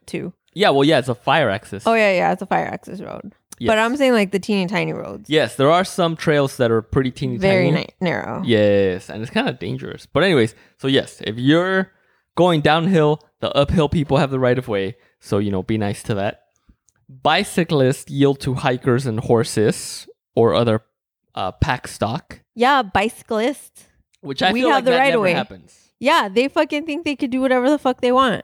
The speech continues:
Speaker 2: Yeah, yeah,
Speaker 1: Fuck
Speaker 2: yeah, yeah.
Speaker 1: bikers.
Speaker 2: And they go pretty fast, too. And,
Speaker 1: Yeah,
Speaker 2: like, bro,
Speaker 1: they're
Speaker 2: that's pretty
Speaker 1: cray.
Speaker 2: dangerous. Yeah. Uh, hikers yield to horses and other pack stock. So if I'm a hiker,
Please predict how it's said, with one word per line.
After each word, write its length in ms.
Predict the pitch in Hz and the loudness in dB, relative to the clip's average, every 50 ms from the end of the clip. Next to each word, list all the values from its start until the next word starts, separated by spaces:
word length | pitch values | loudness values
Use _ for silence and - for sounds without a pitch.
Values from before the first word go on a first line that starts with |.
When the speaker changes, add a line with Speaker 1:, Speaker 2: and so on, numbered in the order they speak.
| _ | _
Speaker 2:
Yeah, 300 | - 127 110 104 92 - - _ _ _ | -10 -8 -8 -8 -8 -12 -20 _ _ _
yeah, 160 | - 110 101 | -10 -6 -2
Speaker 1:
Fuck 120 | - 262 - | -2 -2 0
Speaker 2:
yeah, 60 | - - | 0 -2
yeah. 60 | 233 220 | -2 0
Speaker 1:
bikers. 460 | - 190 156 147 180 196 - - _ _ _ _ - | 0 -2 -2 -2 -4 -8 -12 -18 _ _ _ _ -10
Speaker 2:
And 140 | 117 120 131 | -6 -4 -2
they 80 | 190 - | 0 2
go 100 | 440 440 | 2 2
pretty 220 | - 381 392 302 | 2 2 0 0
fast, 400 | - - 175 165 143 - - - | 0 0 0 0 -2 -4 -8 -12
too. 220 | - 135 101 - _ _ _ _ _ _ | -10 -10 -10 -10 _ _ _ _ _ _
And, 60 | - 220 | -2 0
Speaker 1:
Yeah, 140 | 240 269 254 | 2 2 2
Speaker 2:
like, 100 | 220 208 | 0 0
bro, 140 | 156 147 127 | 0 2 4
Speaker 1:
they're 100 | 202 220 | 2 2
Speaker 2:
that's 80 | 220 | 2
pretty 200 | - 262 214 180 | 2 0 0 0
Speaker 1:
cray. 100 | 185 143 | 0 -4
Speaker 2:
dangerous. 400 | 123 123 - 101 - - - _ - | -6 -8 -10 -12 -12 -14 -14 _ -8
Yeah. 180 | 127 107 - - _ _ _ _ _ _ _ _ _ _ _ _ _ | -6 -6 -6 -8 _ _ _ _ _ _ _ _ _ _ _ _ _
Uh, 200 | - 117 117 - - | -20 -20 -20 -18 -18
hikers 800 | - - - 185 214 277 262 - 233 175 165 165 180 - - - | -14 -8 -4 -4 -2 -2 -2 0 2 2 2 2 0 -2 -6 -8
yield 320 | 147 151 160 165 165 160 | -2 2 2 2 2 2
to 140 | - - 135 | -2 -6 -4
horses 580 | 127 - 160 156 156 - - 143 139 139 - - | 0 2 4 4 4 2 0 0 0 0 0 -2
and 160 | - 120 123 | -2 -2 0
other 180 | 120 117 113 110 | 0 0 0 -2
pack 300 | - - 113 107 - - | 0 -2 -2 -2 -4 -8
stock. 400 | - - - 110 123 160 - - | -8 -2 0 0 0 0 -2 -4
So 160 | - 127 113 | -4 -4 -4
if 80 | 113 | -4
I'm 120 | 131 143 151 | -4 -4 -2
a 40 | 139 | -2
hiker, 500 | 170 180 123 123 - - 113 104 104 110 | 0 0 0 -2 -2 -2 -2 -2 -2 -2